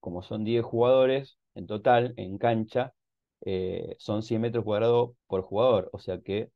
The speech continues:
cuando hacemos trabajos que son de cien metros cuadrados por jugador, corresponden a trabajos formales, y cuando hacemos trabajos de menos cincuenta metros cuadrados por jugador, corresponden en espacio reducido. Normalmente en el futsal los trabajos se desarrollan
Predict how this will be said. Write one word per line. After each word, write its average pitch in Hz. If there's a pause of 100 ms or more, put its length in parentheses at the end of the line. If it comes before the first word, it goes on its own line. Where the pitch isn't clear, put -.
(140)
cuando 90
hacemos 117
trabajos 110
que 90
son 101
de 98
cien 107
metros 110
cuadrados 107
por 107
jugador, 135
corresponden 98
a 95
trabajos 104
formales, 135 (360)
y 107
cuando 98
hacemos 127
trabajos 113
de 95
menos 98
cincuenta 107
metros 107
cuadrados 107
por 107
jugador, 123 (200)
corresponden 98
en 95
espacio 98
reducido. 90 (720)
Normalmente 127
en 143
el 113
futsal 147 (120)
los 95
trabajos 123
se 107
desarrollan 95